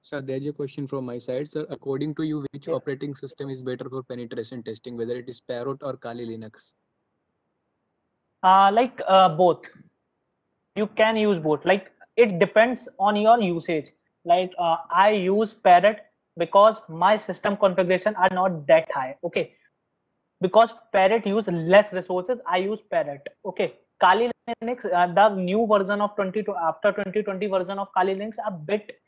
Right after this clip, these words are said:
Speaker 2: like, ha-, need higher resources, and the, mostly all the tools are same. Both are based on Debian. Their mirror images are same. Okay, just there is a, uh, difference of interface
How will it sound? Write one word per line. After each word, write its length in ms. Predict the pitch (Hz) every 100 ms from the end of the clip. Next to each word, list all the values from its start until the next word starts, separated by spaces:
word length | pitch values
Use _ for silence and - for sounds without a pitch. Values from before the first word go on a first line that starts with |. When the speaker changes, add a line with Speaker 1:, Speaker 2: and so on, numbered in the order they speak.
| _ _
Speaker 2:
like, 200 | 190 208
ha-, 440 | - - 180 185 170 151
need 220 | 170 196 185
higher 380 | - 190 202 196
resources, 920 | 180 - - _ _ 151 147 143 135 _ -
and 380 | 180 202 226 226
the, 120 | 240 _ -
mostly 500 | 190 202 226 226 277
all 220 | 247 240
the 120 | 254
tools 340 | 247 247 247 240
are 160 | 208
same. 400 | 220 - 208 170
Both 320 | 160 220 220 208
are 220 | 185 185 190
based 560 | 175 185 170 196 180
on 180 | 202 202
Debian. 480 | 185 165 180 160 151
Their 320 | 160 170 196 202 _ -
mirror 280 | 175 196 208
images 340 | 185 190 196
are 100 | 202
same. 360 | 202 - 170 160
Okay, 300 | 175 - - - _ _ _ _ - 151
just 220 | 226 220
there 180 | 202 208
is 100 | 226
a, 160 | 214 - _ - 175
uh, 280 | 165 160 160
difference 340 | 175 214 202
of 80 | 214
interface 600 | 175 165 190 208 240